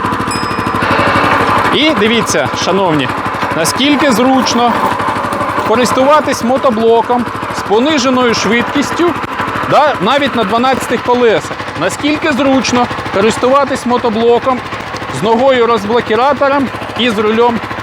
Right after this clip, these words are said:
К М. Це ось в одну сторону, ну і зараз я в іншу. Бачите, навіть одну руку я можу підняти.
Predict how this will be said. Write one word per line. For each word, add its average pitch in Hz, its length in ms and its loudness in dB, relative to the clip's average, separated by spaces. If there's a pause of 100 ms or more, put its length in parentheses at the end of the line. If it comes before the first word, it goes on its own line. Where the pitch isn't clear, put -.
К 233 220 0
М. 170 180 0 (560)
Це 240 140 2
ось 214 280 2 (640)
в - 40 -2
одну 247 280 0
сторону, 269 480 2 (800)
ну 277 100 0
і 190 60 2
зараз 196 400 0
я 175 120 2
в 151 60 -2
іншу. 123 280 -2 (1300)
Бачите, 202 360 0
навіть 196 380 0
одну 214 240 0
руку 247 240 0
я 190 120 2
можу 202 280 0
підняти. 170 540 0